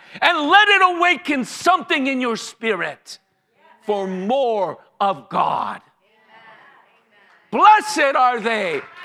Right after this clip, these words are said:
who hunger and thirst for righteousness. They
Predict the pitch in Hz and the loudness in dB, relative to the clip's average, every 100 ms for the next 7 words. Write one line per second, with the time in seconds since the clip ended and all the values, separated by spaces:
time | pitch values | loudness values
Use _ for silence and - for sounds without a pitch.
0 | - 302 277 190 233 403 359 320 294 277 | -4 -2 0 2 4 4 2 0 0 -2
1 | - 294 247 - 254 240 233 220 - 214 | -2 -2 -2 -4 -4 0 0 0 -2 -6
2 | - 196 185 147 - - - - - 143 | -6 -4 -4 -4 -10 -14 -14 -14 -14 -14
3 | 127 370 403 392 381 339 | 2 6 6 6 4 0